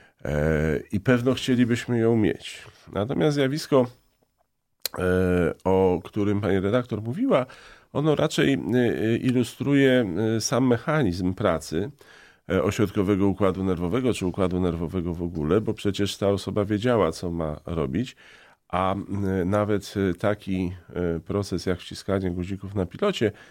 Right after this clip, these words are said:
jest niezmiernie skomplikowany z punktu widzenia organizacji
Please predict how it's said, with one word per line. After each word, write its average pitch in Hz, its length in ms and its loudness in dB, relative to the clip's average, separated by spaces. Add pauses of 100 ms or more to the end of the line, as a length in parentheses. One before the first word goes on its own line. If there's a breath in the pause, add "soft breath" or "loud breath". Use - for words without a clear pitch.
(240 soft breath)
jest - 160 -8
niezmiernie 190 480 2
skomplikowany 151 840 2
z - 60 -8
punktu 113 300 -2
widzenia 107 440 0 (460 soft breath)
organizacji 107 880 2